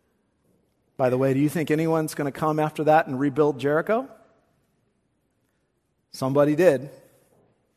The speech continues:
That's for a later book we'll preach. Um, we come to one of the most fascinating passages in Joshua so far.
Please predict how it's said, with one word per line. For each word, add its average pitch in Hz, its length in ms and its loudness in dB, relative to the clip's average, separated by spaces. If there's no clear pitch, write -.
That's 131 180 -4
for - 140 -4
a 127 80 0
later 123 320 -2
book 110 320 -6
we'll 107 80 -10
preach. - 480 -14
Um, 175 320 4
we 208 100 -2
come 349 220 2
to 285 80 10
one 208 160 4
of 185 60 0
the 180 60 4
most 175 380 2
fascinating 165 960 2
passages 143 600 0
in 135 100 -2
Joshua 139 460 2
so 135 180 -2
far. 147 500 0